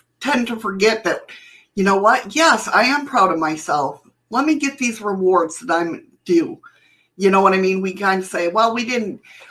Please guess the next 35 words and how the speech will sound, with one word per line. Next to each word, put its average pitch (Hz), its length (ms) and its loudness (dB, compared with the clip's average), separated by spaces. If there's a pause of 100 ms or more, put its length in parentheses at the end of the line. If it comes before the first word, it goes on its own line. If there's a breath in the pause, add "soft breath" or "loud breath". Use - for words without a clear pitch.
(140 loud breath)
we 254 120 -2
kind 330 260 2
of - 100 -4
put 294 160 0
off 254 280 4
things, 208 340 -4
little 226 380 0
things 165 380 -4
that 170 140 -4
go, 165 480 0 (460)
"Well, 269 240 2
that's 302 300 -2
nothing. 196 440 -2
Anybody 220 440 0
would 156 180 -4
do 151 180 0
that." 139 360 -4 (420)
No, 311 640 0
not 294 220 2
anybody 277 420 0
would 254 240 -4
do 208 180 -4
that, 147 280 -2
but 160 200 -8
you 233 140 -4
would 196 140 0
do 135 180 -6
that. 127 320 -6 (320 soft breath)
Does 208 160 -10
that 240 220 6
make 254 200 0
sense? 240 360 2
I 214 100 2
hope. 214 300 -2 (320)
<laughs> - 80 -18